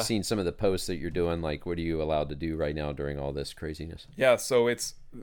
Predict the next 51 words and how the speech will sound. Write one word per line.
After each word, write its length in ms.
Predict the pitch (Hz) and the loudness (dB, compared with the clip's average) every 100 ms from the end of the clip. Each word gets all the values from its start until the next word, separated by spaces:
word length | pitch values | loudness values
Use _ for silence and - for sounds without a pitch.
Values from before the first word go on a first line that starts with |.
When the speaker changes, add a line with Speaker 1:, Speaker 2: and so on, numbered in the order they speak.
| - - | -12 -10
Speaker 2:
practice 440 | - 131 123 117 - | 2 4 4 2 0
is 100 | 123 | 2
only 200 | 123 120 | 2 2
open 220 | 113 120 | 0 -2
for, 200 | 113 123 - | -6 -6 0
open 360 | 123 117 110 | 0 2 -4
for 180 | 110 - - | -6 -4 0
active 400 | 110 - 117 110 | 0 0 -6 -4
members. 580 | 107 104 113 110 - - | -4 -4 -6 -6 -14 -14
So 180 | - 113 | -8 0
Speaker 1:
Mm. 60 | |
Speaker 2:
people 200 | 101 120 113 | 2 2 2
that 100 | 107 | 0
have 140 | 101 | -2
paid 200 | - 113 | -2 -2
their 100 | 117 | 0
Speaker 1:
Okay. 80 | 113 | -2
Speaker 2:
dues, 600 | 117 110 110 110 - - - | -2 0 0 0 -2 -8 -6
they've, 240 | 110 107 - - - - | -4 -4 -8 -14 -12 -10
you 80 | |
know, 100 | 104 | -8
submitted 300 | 101 120 117 | -6 -2 2
all 80 | 117 | 4
the 60 | 110 | 2
forms. 500 | - 110 110 110 - - - - - - - | -2 0 0 -2 -10 -16 -20 -20 -20 -20 -8
We 280 | 123 120 117 | -2 4 6
are 120 | 110 | 4
practicing 840 | - 120 117 - 117 120 113 107 107 | 4 4 4 2 -6 -2 -2 -2 -6
two 180 | - | -4
days 220 | 123 120 120 | 2 2 2
a 60 | |
week, 400 | 113 139 - - - | -2 -2 -4 -16 -4
Wednesday 460 | 120 127 117 120 | 0 0 2 2
nights 500 | 113 113 143 - - - | 2 0 -2 -6 -6 -4
at 180 | 113 | -4
Saint 260 | - 131 123 | -2 -2 0
Xavier's. 380 | 147 123 117 - _ _ - | 2 0 0 -8 _ _ -2
Very 200 | 120 117 | 2 2
greatly 300 | 113 113 104 | 2 -2 -4
appreciate 420 | - 107 - 104 | -6 -10 -4 -4
that 140 | - - | -4 -2
they're 180 | 104 98 | -2 2
letting 240 | 101 101 | 0 0
us 100 | 98 | -4
back 240 | - 101 | -2 -2
in 80 | 104 | -4
the 60 | 104 | -12
pool 260 | - 107 | -4 -2
with, 240 | 107 107 - | -2 -4 -4
within 300 | 107 113 107 | -2 -2 0
guidelines. 520 | 101 - 104 107 | 0 0 -4 -6